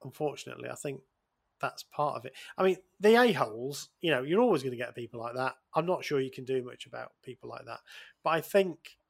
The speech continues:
um, well, other than what you've already described, remain assertive and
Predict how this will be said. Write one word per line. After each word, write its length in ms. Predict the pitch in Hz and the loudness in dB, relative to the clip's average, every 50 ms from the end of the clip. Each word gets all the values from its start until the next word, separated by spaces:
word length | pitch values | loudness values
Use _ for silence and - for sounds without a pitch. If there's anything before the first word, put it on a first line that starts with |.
| _ _ _ _ _ _ _ _ _ _ | _ _ _ _ _ _ _ _ _ _
um, 500 | - 160 160 156 156 156 151 151 151 151 - _ | 0 2 4 4 4 2 0 -2 -6 -10 -10 _
well, 180 | 165 131 120 - - | -4 -4 -4 2 2
other 260 | 170 151 139 139 123 | 2 4 4 2 2
than 380 | 127 135 131 131 127 123 117 - - | 4 4 4 2 2 -2 -8 -8 -6
what 180 | 143 135 - | -6 -6 -6
you've 240 | 131 127 123 117 131 | -8 -10 -8 -4 -2
already 260 | 131 123 120 113 117 | -2 -2 -4 -6 -8
described, 640 | 110 - 127 - - 165 139 107 101 117 - - - | -8 -8 -8 -4 -2 -2 -2 -2 -4 -8 -12 -10 -10
remain 340 | 127 123 127 123 123 117 | -8 -6 -6 -6 -8 -8
assertive 580 | 117 - - 165 156 151 139 - 151 139 131 - | -8 -4 -2 0 0 0 0 -2 -4 -4 -4 -6
and 320 | 120 117 117 113 113 113 | -10 -12 -12 -14 -16 -16